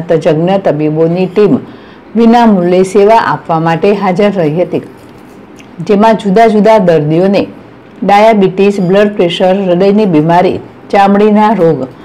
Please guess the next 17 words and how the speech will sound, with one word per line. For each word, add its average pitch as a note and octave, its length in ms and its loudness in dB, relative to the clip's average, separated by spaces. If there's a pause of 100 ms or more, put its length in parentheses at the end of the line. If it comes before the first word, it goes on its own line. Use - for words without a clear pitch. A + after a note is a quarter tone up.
(360)
સહિતની G#3+ 460 0
બીમારીઓના E3+ 760 0
સારવાર G#3 480 0
અર્થે F3 260 -2 (600)
તબીબો A3 520 4
દ્વારા F3 400 2
સચોટ G3+ 360 0 (140)
નિદાન G#3 320 -2
કરવામાં D3+ 480 -2
આવ્યું D#3 300 -2
હતું, C3 160 -6 (500)
જેમાં G#3+ 400 2
બસોથી G#3 560 0
વધુ F3 240 2 (120)
દર્દીઓ D#3+ 360 0
દ્વારા G3 360 0
રજિસ્ટ્રેશન G3+ 680 -2